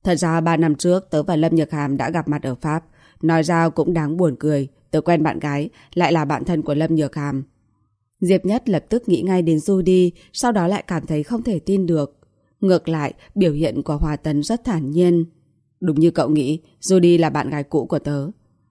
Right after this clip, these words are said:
Diệp Nhất đổ mồ hôi hột. "Vậy tớ tha thứ cho việc cậu không ra mặt tối qua."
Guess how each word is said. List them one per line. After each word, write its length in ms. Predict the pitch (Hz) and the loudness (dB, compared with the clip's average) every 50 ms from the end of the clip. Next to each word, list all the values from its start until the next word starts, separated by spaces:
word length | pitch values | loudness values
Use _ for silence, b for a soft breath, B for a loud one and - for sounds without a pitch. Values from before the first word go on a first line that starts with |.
| _ _ _ | _ _ _
Diệp 260 | - - 226 190 156 | -2 0 2 2 2
Nhất 220 | 175 196 240 - - | 2 0 0 -2 -2
đổ 160 | 202 196 156 | -2 0 0
mồ 180 | 131 151 151 | 0 0 -2
hôi 240 | 147 175 185 190 190 | 0 0 2 2 2
hột. 300 | 190 196 175 160 147 - - - _ _ _ _ _ _ _ _ - | 2 0 0 -2 -2 -4 -8 -18 _ _ _ _ _ _ _ _ -6
"Vậy 400 | - 214 220 147 135 196 202 202 | -2 0 0 2 2 2 0 0
tớ 240 | - 202 190 190 | 0 0 0 0
tha 160 | 196 - 254 247 | 0 0 -2 0
thứ 160 | 247 240 208 | 2 2 2
cho 140 | 202 262 262 | 4 2 2
việc 200 | 254 247 214 202 | 4 2 0 2
cậu 220 | - 202 - 170 | 0 0 2 0
không 180 | - - 233 226 | 0 -2 -2 -2
ra 120 | - 240 | -2 -2
mặt 160 | 226 226 214 - | -2 -2 -2 -2
tối 140 | - 196 185 | -2 -2 -2
qua." 320 | 190 - 233 226 233 240 | -2 -2 -2 0 0 -2